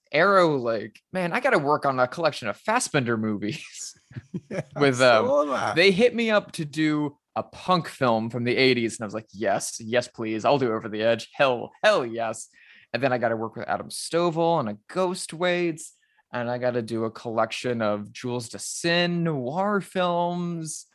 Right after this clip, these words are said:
Speaker 1: Um, and then I gotta do a Kim Ji-woon Korean ghost film, A Tale of Two Sisters, one of the best horror films of all time. And then I've had the immense pleasure to do, like,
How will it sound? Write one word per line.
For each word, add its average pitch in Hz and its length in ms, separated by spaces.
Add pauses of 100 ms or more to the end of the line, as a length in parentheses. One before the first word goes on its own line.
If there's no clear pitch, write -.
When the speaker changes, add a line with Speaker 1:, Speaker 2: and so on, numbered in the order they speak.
(680)
Speaker 1:
Um, 117 840 (440)
and 127 240
then 123 440
I 123 100
gotta 123 260
do 123 220
a 110 80
Kim 147 360
Ji-woon 131 1040 (260)
Korean 127 680
ghost 127 400
film, 180 500
A 143 60
Tale 135 260
of 131 80
Two 135 160
Sisters, 143 540
one 117 140
of 104 120
the 113 100 (200)
best 113 420 (200)
horror 123 260
films 131 340
of 117 80
all 113 140
time. 156 540 (760)
And 156 280
then 156 540
I've 147 120
had 147 240
the 135 260 (220)
immense 135 480
pleasure 131 500
to 117 220
do, 123 180
like, 110 360